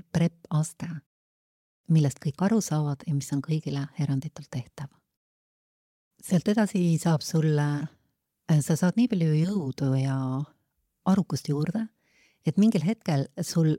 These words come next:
on võimalik päriselt omaks võtta kogemusena see, et mina olen ego taga olev olemasolu tunne, kellest sünnib teadvus, tarkuse ja kõikide potentsiaalide ruum, kus sünnib kogu vormide mäng,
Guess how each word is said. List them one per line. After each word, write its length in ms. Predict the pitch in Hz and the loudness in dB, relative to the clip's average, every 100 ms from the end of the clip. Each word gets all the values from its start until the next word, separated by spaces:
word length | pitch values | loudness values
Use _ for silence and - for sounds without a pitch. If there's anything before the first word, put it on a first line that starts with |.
| - | 2
on 240 | 175 160 - | 4 4 2
võimalik 640 | 160 214 185 135 123 - | 4 4 6 4 0 -2
päriselt 500 | 190 180 139 - 156 | 0 0 -2 -4 -2
omaks 420 | 170 165 127 - | 2 2 0 -6
võtta 380 | 139 - - 165 - | -8 -10 -10 -12 -4
kogemusena 800 | - 170 147 151 156 - - 165 _ _ - | -2 0 0 -4 -6 -8 -8 -12 _ _ -8
see, 240 | - 196 | 0 0
et 140 | 175 | 2
mina 380 | 165 190 165 131 214 | 2 2 2 0 -2
olen 260 | 156 135 - | 0 0 0
ego 280 | 190 170 139 | -2 0 -2
taga 260 | 156 - | -2 -4
olev 300 | 135 147 135 | -4 -4 -6
olemasolu 540 | - 165 139 127 - 147 | -2 0 0 -2 -6 -6
tunne, 300 | 165 147 131 - _ | -2 0 -2 -4 _
kellest 320 | - 135 - | -6 -4 -4
sünnib 280 | - 151 127 | -2 -2 -2
teadvus, 520 | - 139 143 - 165 - _ _ _ _ _ _ _ | -6 -8 -6 -10 -14 -16 _ _ _ _ _ _ _
tarkuse 440 | - 180 - 190 170 | -2 -2 -2 -4 -4
ja 80 | 143 | -4
kõikide 360 | 175 - - | -4 -4 -6
potentsiaalide 640 | 147 - 139 131 143 151 151 | -6 -6 -6 -4 -4 -2 -2
ruum, 240 | 143 135 - - _ _ _ _ _ _ | -2 -4 -8 -18 _ _ _ _ _ _
kus 180 | 143 - - | -4 -2 0
sünnib 320 | 170 139 120 | 0 0 -2
kogu 240 | 135 - | -6 -4
vormide 400 | 135 139 131 127 | -2 -2 -2 -2
mäng, 320 | 135 135 151 | -2 -4 -6